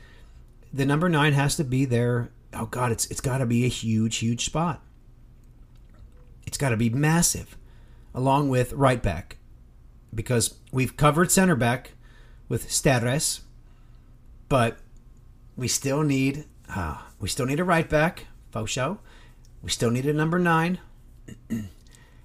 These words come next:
We still need another creator, <clears throat> and I think we need another wing. <clears throat> We knocked the goalie out. We're gonna talk about him real shortly.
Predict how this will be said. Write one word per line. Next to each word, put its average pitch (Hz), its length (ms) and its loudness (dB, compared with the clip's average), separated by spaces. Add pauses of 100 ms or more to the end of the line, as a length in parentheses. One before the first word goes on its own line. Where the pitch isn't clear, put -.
We - 80 -6
still 170 220 4
need 170 140 2
another 170 280 0
creator, 180 580 4 (100)
<clears throat> - 100 -12
and 151 200 -2
I 110 80 -6
think 151 240 -6
we 165 60 -4
need 156 140 2
another 151 280 2
wing. 110 320 -4 (340)
<clears throat> 151 160 -6
We 117 100 -6
knocked 165 240 2
the 143 40 -8
goalie 143 320 0
out. 151 200 -2
We're 143 100 -4
gonna 123 80 -2
talk 151 240 2
about 139 240 2
him 143 260 2 (300)
real 202 640 0
shortly. 139 800 -4